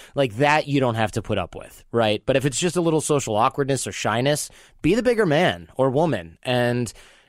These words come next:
introduce them to all your friends and all the other friends that you're making at the event. It's fine. It's, you should be able to withstand a little bit of, of, I hate this term, but dead weight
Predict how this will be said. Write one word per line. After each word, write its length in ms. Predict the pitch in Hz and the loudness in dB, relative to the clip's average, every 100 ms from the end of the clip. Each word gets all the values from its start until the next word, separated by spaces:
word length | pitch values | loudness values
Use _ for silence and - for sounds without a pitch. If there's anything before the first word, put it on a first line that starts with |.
| - 107 - - 104 107 110 | -14 -14 -14 -14 -12 -10 -4
introduce 380 | 127 156 170 - | 0 2 2 2
them 140 | 156 | 2
to 60 | 147 | 4
all 160 | 135 147 | 4 2
your 120 | 127 | 0
friends 420 | 135 143 87 90 | 0 0 0 -4
and 80 | 101 | -2
all 100 | 113 | 0
the 120 | 117 | 2
other 120 | 113 | 2
friends 260 | - 120 107 | 0 -2 -2
that 60 | 104 | -4
you're 100 | 104 | -2
making 420 | 107 110 95 95 | -2 -2 -6 -6
at 120 | 92 | -4
the 120 | 104 | -4
event. 420 | 87 90 95 78 - | -4 -6 -8 -10 -8
It's 180 | 113 - | -8 -4
fine. 460 | 107 104 82 87 - _ _ _ _ | -2 -2 -4 -12 -16 _ _ _ _
It's, 240 | 113 110 135 | -2 -2 -2
you 220 | 143 151 | 0 2
should 180 | 170 156 | 2 2
be 140 | 165 | 4
able 180 | 156 156 | 4 2
to 100 | 123 | 2
withstand 720 | 120 131 - 135 123 127 117 | 2 0 0 2 4 4 2
a 60 | |
little 260 | 107 117 117 | 2 2 2
bit 200 | 107 110 | 2 2
of, 180 | 104 101 - | 2 -2 -4
of, 400 | 113 107 95 - - - _ _ _ _ _ _ - | -2 -2 -2 -12 -18 -20 _ _ _ _ _ _ -14
I 40 | |
hate 400 | - - - 131 | -12 -10 -4 -2
this 160 | 113 - | -2 -6
term, 300 | - 98 90 | -4 -4 -4
but 140 | 117 | -4
dead 200 | 147 139 123 | 0 0 2
weight 360 | 131 101 101 | 2 2 -2